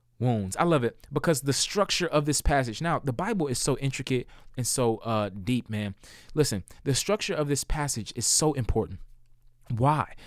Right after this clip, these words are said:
In the first few verses of this song, one, verses one and two of this chapter, he speaks of the birth and coming of this servant. But in, but in seven through nine, skip the first, skip the middle verses. In seven through nine, he speaks of his death and his burial. So in other words, the, the chapter,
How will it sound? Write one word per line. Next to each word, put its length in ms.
In 100
the 80
first 460
few 120
verses 360
of 100
this 140
song, 480
one, 240
verses 280
one 100
and 80
two 160
of 80
this 120
chapter, 400
he 120
speaks 320
of 100
the 80
birth 360
and 120
coming 280
of 100
this 140
servant. 320
But 140
in, 160
but 100
in 60
seven 380
through 140
nine, 300
skip 240
the 100
first, 260
skip 260
the 80
middle 180
verses. 340
In 120
seven 280
through 140
nine, 200
he 40
speaks 260
of 80
his 140
death 380
and 100
his 100
burial. 460
So 120
in 60
other 120
words, 280
the, 120
the 160
chapter, 480